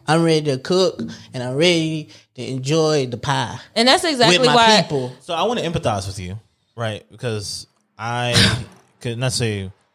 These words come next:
Speaker 3: see,
Speaker 1: 'Cause
Speaker 3: I,
Speaker 1: I
Speaker 3: I have my, I have my
Speaker 1: keep
Speaker 3: opinion on it, right? Of course.
Speaker 2: You what?
Speaker 1: I keep having great moments.
Speaker 2: Mm-hmm.
Speaker 1: Like, somebody had a slice of the, I keep having people cut slices of the pie.
Speaker 3: Right.
Speaker 1: They
Speaker 2: But they
Speaker 1: keep
Speaker 2: ain't pick it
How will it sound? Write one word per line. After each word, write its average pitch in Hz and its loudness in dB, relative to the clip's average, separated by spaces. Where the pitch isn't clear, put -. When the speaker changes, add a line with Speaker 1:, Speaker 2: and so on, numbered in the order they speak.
Speaker 3:
see, - -10
Speaker 1:
'Cause 170 2
Speaker 3:
I, 202 4
Speaker 1:
I 165 4
Speaker 3:
I 170 2
have 175 4
my, 160 4
I 147 2
have 143 2
my 135 2
Speaker 1:
keep 120 -4
Speaker 3:
opinion 117 0
on 101 -2
it, 110 -6
right? 104 -2
Of 98 -6
course. 113 0
Speaker 2:
You 113 0
what? 208 2
Speaker 1:
I 156 6
keep 135 -4
having 113 -6
great 120 -4
moments. 107 -8
Speaker 2:
Mm-hmm. 156 -16
Speaker 1:
Like, 104 -4
somebody 135 0
had 107 -4
a 104 -8
slice 131 -2
of 104 -10
the, 104 -12
I 147 0
keep 180 2
having 143 0
people 139 -8
cut - -4
slices 127 -8
of 117 -4
the 113 -10
pie. - -12
Speaker 3:
Right. 95 -12
Speaker 1:
They - -4
Speaker 2:
But 165 -2
they 170 2
Speaker 1:
keep 165 4
Speaker 2:
ain't 156 -6
pick 151 4
it 147 4